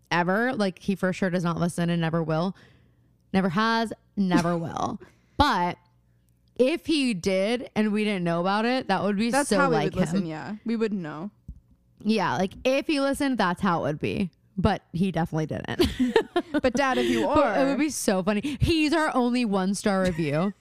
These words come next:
Speaker 2: <laughs>
Speaker 1: He's the one-star review. He's like, "I've been listening. It's just not that good." <laughs>
Speaker 2: Yeah, we're on episode twenty called Someone to Watch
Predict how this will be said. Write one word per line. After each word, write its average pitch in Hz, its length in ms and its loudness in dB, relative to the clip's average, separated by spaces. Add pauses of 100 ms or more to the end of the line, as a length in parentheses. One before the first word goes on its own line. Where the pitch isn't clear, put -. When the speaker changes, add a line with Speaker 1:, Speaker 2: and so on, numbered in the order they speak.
(100)
Speaker 2:
<laughs> - 200 -20
Speaker 1:
He's 262 260 2
the 247 100 2
one-star 190 340 0
review. 185 260 0
He's 226 160 0
like, 233 100 0
"I've 208 140 0
been 202 120 0
listening. 196 360 0
It's 185 160 0
just 226 180 0
not 208 320 0
that 202 220 0
good." 208 400 2
<laughs> - 40 -20 (1120)
Speaker 2:
Yeah, 214 240 -2
we're 214 120 -4
on 294 120 -2
episode 294 340 -6
twenty 208 480 -8 (100)
called 196 300 -6
Someone 214 420 -4
to 220 160 -6
Watch 180 320 -6